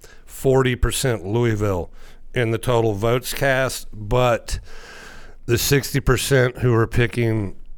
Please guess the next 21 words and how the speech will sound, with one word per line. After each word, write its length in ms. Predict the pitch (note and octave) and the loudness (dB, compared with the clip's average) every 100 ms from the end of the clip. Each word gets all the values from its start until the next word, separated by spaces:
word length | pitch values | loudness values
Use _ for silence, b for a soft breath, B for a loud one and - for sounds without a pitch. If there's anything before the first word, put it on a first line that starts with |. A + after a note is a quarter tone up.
| - | -6
Kentucky, 560 | G#2+ A#2+ B2+ C3+ A#2+ | 0 4 4 2 0
let's 220 | A2 A2 | 0 0
say 120 | - A#2 | 0 0
on 160 | G#2+ | 2
average 380 | G#2+ A2 A2 G2 | 2 2 0 0
they 160 | A2 G#2+ | 2 2
have 180 | A2 G2+ | 2 0
an 200 | G2 - - - A#2 | -4 -8 -18 -6 0
eight 420 | A#2 A2+ - - - - - - - | 0 0 -2 -4 -4 -20 -20 -20 -12
confidence 640 | - A#2+ A2 - G#2 F2+ - | 0 2 2 2 -4 -4 -4
meter. 460 | G2 F#2 F2+ E2 - b b b b b b b b - - A2 | -2 0 0 -4 -6 b b b b b b b b -16 -8 0
You 140 | A2 | 2
know, 300 | G2+ F#2+ G2+ - - - - - | 4 2 0 -6 -20 -20 -20 -6
I, 60 | A#2+ | -4
I'm, 280 | G#2+ A#2+ B2 | -2 -2 0
I'm, 160 | B2+ - - B B B B B B B | -2 -4 -10 B B B B B B B
so 340 | - D#3 C#3 - - | 0 2 2 0 -8
that's 420 | B2 C#3+ D3+ - | 0 2 2 -2
the 140 | C3 | -2
context 720 | B2 D3 C#3+ B2+ C#3 B2+ - | 4 4 4 4 2 2 -2
you, 100 | B2 | -6